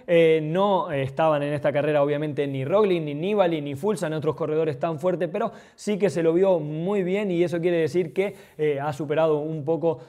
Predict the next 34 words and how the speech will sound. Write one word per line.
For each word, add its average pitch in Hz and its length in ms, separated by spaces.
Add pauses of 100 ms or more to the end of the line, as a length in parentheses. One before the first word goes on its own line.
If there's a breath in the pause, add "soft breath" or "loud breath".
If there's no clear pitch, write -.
(100)
su 202 260
decepción 170 640
del 151 180
Tour 175 140
de 160 100
Francia. 175 460
También 160 380
que 151 100
se 156 100
ha 156 60
recuperado 143 540
de 143 160
la 143 60
espalda, 175 360
si 151 160
bien 151 320
sigue 147 300
teniendo 147 400
algunas 147 280
molestias, 160 460
pero 202 220 (260 loud breath)
lo 156 160
bueno 208 300 (140)
es 175 160
que - 160
está 185 380
nuevamente 180 800
en 151 100
el 143 120
buen 170 260
camino. 135 420 (200 loud breath)
También 165 460 (180)
Giulio 180 480
Ciccone, 180 500